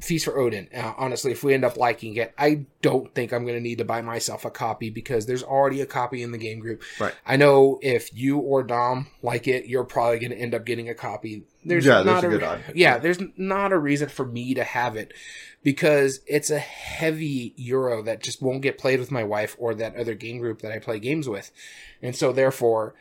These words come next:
Speaker 1: it doesn't get into it. So that's why my number two and number one really go well together, but it's just who I'm gaming with and the multiple copies in a game group.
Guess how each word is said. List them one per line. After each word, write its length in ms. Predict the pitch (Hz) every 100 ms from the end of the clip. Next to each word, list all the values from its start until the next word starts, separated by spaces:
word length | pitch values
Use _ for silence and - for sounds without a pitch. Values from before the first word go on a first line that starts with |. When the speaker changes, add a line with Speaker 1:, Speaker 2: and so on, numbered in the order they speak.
| - - -
Speaker 1:
it 240 | 135 117
doesn't 300 | 117 104 104
get 140 | 107 110
into 260 | 107 -
it. 80 | 107
So 120 | 123
that's 240 | 113 139 -
why 100 | 160
my 160 | 156 143
number 160 | 135
two 200 | 123 135
and 60 | 123
number 180 | 113 110
one 460 | 113 117 117 190 220
really 280 | 233 185
go 300 | 151 143 127 -
well 300 | 147 131 131
together, 440 | 135 120 120 117 113
but 280 | - 123 117
it's 140 | -
just 180 | 120 -
who 240 | - 156 151
I'm 100 | 147
gaming 260 | 139 131
with 320 | 123 131 127 -
and 480 | 127 120 120 113 113 -
the 120 | 123
multiple 340 | 113 113 104 101
copies 400 | 110 101 101 107
in 80 |
a 40 | 101
game 200 | 98 98
group. 200 | 90